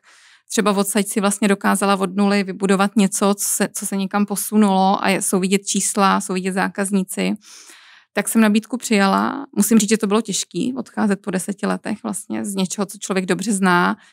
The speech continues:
do něčeho vlastně úplně do neznáma. A bylo to přesně takový krok do I T. Byl to rok pl-, plné, jakoby vlastně byl to rok, kdy jsem se stoprocentně učila úplně nové věci, potkala jsem super lidi. A hrozně ráda zase na to vzpomínám. No, bylo to těžký, ale bylo to výborný.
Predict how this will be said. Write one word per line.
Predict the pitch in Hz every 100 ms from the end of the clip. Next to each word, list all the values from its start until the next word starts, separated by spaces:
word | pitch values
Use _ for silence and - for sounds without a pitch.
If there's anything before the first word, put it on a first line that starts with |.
| -
do |
něčeho | 190 175 233 190
vlastně | 175 175 -
úplně | 185 196
do | 190
neznáma. | 175 180 180 175 175 170 233 - _ - - - _ -
A |
bylo | 202 202
to | 220
přesně | - 220 226
takový | 196 190
krok | 214 208
do | 208
I | - 190
T. | 190 202 214 277 285 _ _ -
Byl | 202
to | 202 220
rok | 202 -
pl-, | - 196 -
plné, | 202 196 196
jakoby | 196 202 190
vlastně | 190 185 226
byl | 196
to | 190 208
rok, | 190
kdy | 185
jsem | 196 196
se | 208
stoprocentně | - 190 190 - 190 220
učila | - - 196 190
úplně | 180 190
nové | 185 185 196
věci, | 190 175 208
potkala | 175 - 185
jsem | - 202
super | 202 196 196
lidi. | 190 180 190 262 - _ _ _ _ _ _ -
A |
hrozně | 214 202 202
ráda | 202 208
zase | 208 202
na | 233
to | 214
vzpomínám. | 226 240 247 220 160
No, | -
bylo | 196 220
to | 247
těžký, | 233 208 - 233
ale | 220
bylo | 208 208
to | 202
výborný. | 190 180 190 -